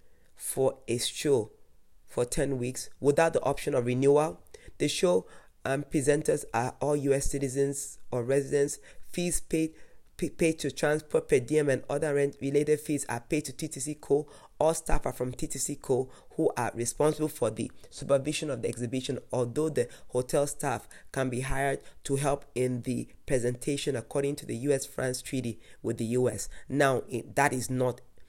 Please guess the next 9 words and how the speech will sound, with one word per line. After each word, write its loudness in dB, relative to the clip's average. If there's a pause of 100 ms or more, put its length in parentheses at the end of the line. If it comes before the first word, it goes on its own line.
(260)
regarded -2 (340)
as -4 (100)
a 0
P -4
E, -6 (600)
right? -2
Just 0
going 6
there, 2